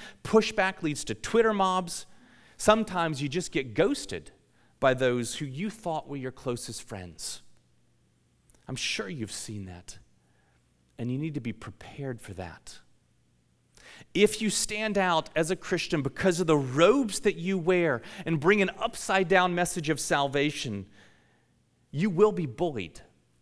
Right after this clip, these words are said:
by this culture, by this society. And you need to be proactive, not just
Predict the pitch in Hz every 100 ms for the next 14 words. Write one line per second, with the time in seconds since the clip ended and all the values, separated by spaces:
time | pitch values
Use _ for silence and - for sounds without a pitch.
0 | _ _ _ _ _ - 123 117 - -
1 | 135 - 123 117 113 107 - 107 - 113
2 | 98 95 80 85 _ _ _ - - -
3 | 143 139 151 240 233 151 147 - - -
4 | - 285 190 110 - 110 147 185 208 -
5 | 170